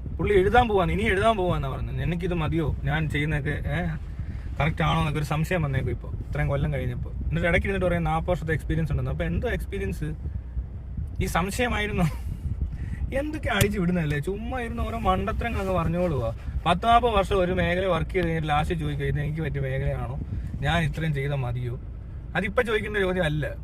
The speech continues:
ഒന്നാമത് റിട്ടയർ ആകുമ്പോഴാണ് അവിടെ ഇതൊക്കെ ചോദിക്കുന്നത്. ഊള-, ഊളത്തരം എന്ന് പറഞ്ഞാൽ ഇങ്ങനെ പൊട്ടന്മാർ ലോകത്തുണ്ടോ?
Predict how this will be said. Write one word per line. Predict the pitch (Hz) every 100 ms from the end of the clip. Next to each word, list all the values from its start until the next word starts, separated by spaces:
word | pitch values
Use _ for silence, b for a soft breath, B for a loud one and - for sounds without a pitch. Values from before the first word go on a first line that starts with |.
| -
ഒന്നാമത് | 151 170 165 139
റിട്ടയർ | 151 214 190
ആകുമ്പോഴാണ് | 175 170 156
അവിടെ | 151
ഇതൊക്കെ | 147 156
ചോദിക്കുന്നത്. | 127 127 120 123
ഊള-, | 151 208 185
ഊളത്തരം | 285 311 294 277
എന്ന് | 269
പറഞ്ഞാൽ | 247 240
ഇങ്ങനെ | 220 254 277
പൊട്ടന്മാർ | - 190 190 254 247 233
ലോകത്തുണ്ടോ? | 190 175 233 196 131 127 123